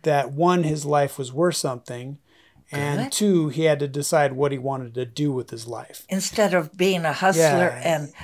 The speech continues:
Speaker 1: yeah.
Speaker 2: negative things, he wanted to.
Speaker 1: Yeah, yeah.
Speaker 2: But
Speaker 1: Well,
Speaker 2: Tiffany inspired him too, didn't
Speaker 1: Yeah,
Speaker 2: she?
Speaker 1: absolutely. And there
Speaker 2: It
Speaker 1: are
Speaker 2: takes two to tango sometimes. So.
Speaker 1: Yeah, and in this movie, it takes more. It's, uh,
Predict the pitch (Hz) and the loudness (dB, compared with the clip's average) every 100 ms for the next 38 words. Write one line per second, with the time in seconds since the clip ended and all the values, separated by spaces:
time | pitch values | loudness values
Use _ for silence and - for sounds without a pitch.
0 | - 165 139 175 202 202 202 202 156 - | 0 2 2 4 2 2 0 0 -4 -2
1 | 196 202 202 190 185 208 196 190 220 190 | -2 -2 -6 -4 -2 -2 -2 0 2 2
2 | 170 208 190 147 - - 214 220 208 202 | 2 4 4 6 2 2 2 2 2 2
3 | 180 185 165 151 - - 220 220 151 135 | 2 0 -4 -6 -8 0 4 6 4 -2
4 | 123 123 - 190 123 156 214 226 156 180 | -10 -8 -2 0 0 4 6 6 6 4
5 | 170 - 185 175 147 127 135 147 180 175 | 2 0 2 2 2 -2 -4 0 0 0
6 | - - 185 202 190 170 170 - - 302 | -6 2 6 6 6 4 2 -4 0 0
7 | 220 185 247 254 226 139 131 - 131 - | 0 -2 0 0 0 -4 -6 -8 -10 -10
8 | 139 - - - 156 214 220 185 175 185 | -10 -10 -10 -4 4 6 6 4 2 2
9 | 190 208 247 233 214 196 175 - 180 180 | 2 2 2 2 6 4 4 0 0 0
10 | 180 175 147 127 135 - - 160 151 147 | 0 2 2 0 -4 -8 -2 0 0 -2